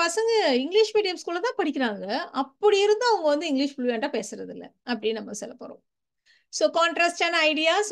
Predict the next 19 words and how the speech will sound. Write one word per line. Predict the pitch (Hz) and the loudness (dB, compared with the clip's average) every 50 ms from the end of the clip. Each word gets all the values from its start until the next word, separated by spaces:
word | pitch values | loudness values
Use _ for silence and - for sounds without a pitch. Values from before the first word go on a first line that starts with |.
| 285 285 294 | -4 -4 -2
ஒண்ணு | 311 349 381 415 | -2 -2 -4 -4
வந்து | 359 320 311 311 359 | -4 -4 -4 -4 -6
நமக்கு | 359 302 294 285 302 285 262 240 | -6 -6 -6 -4 -2 -2 -2 -2
ஆச்சரியமா | 254 254 - 269 262 262 254 269 254 226 | -2 -4 -4 -4 -2 0 0 0 -2 -2
இருக்கு | 190 - - 196 196 202 214 220 - _ _ _ 247 | -4 -6 -8 -8 -8 -8 -10 -14 -18 _ _ _ -8
அப்படின்னு | 240 - - 220 247 247 | -4 -2 -2 -2 0 0
சொல்றதுக்கு, | - 208 - 190 185 - _ - - - _ _ _ _ _ _ _ _ _ _ _ _ _ _ _ _ - 269 | -2 -4 -6 -8 -12 -16 _ -20 -20 -20 _ _ _ _ _ _ _ _ _ _ _ _ _ _ _ _ -4 -2
"They | 370 359 349 339 | 0 2 0 0
attend | 330 339 381 415 381 359 | 0 0 -2 -2 -2 -2
English | 349 339 339 359 339 339 330 | -4 -4 -6 -6 -6 -6 -4
medium | 302 262 269 254 254 254 | -4 -2 0 0 -2 -2
schools, | - - 240 214 - 208 - - - - _ _ _ _ _ _ - 294 | -4 -2 0 0 0 -2 -4 -8 -10 -14 _ _ _ _ _ _ -4 -2
even | 285 233 240 233 226 - | 0 0 0 -2 -2 -2
so | 254 226 262 370 453 466 427 | -2 -2 -2 -2 -4 -6 -6
they | 311 330 311 370 | -4 -4 -2 -2
don't | 415 466 440 - - | -2 -2 -2 -4 -4
speak | - 370 392 392 381 330 | -4 -4 -4 -4 -6 -6
English | 311 285 302 285 294 - | -4 -4 -6 -6 -6 -4
fluently." | 226 214 208 196 196 214 - - - | -4 -4 -4 -4 -8 -12 -16 -16 -18